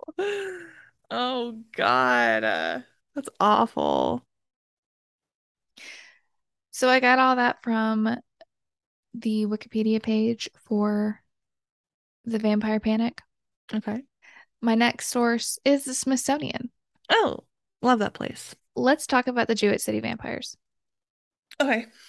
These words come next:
Speaker 2: We are in Jewett City, Connecticut. You mentioned this story. A couple of children were playing near a hillside gravel mine,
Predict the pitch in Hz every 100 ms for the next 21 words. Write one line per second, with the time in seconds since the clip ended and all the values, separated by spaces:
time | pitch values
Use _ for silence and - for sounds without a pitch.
0 | - _ _ _ _ _ _ 240 269 269
1 | - 220 220 220 220 220 220 - 202 208
2 | 208 - - - _ _ _ _ _ _
3 | _ _ - 233 285 311 302 302 254 247
4 | 247 233 226 - - - 240 - _ _
5 | _ - 294 392 359 226 214 202 208 -
6 | 214 208 208 208 196 196 196 190 190 208
7 | 202 202 196 196 190 208 214 233 247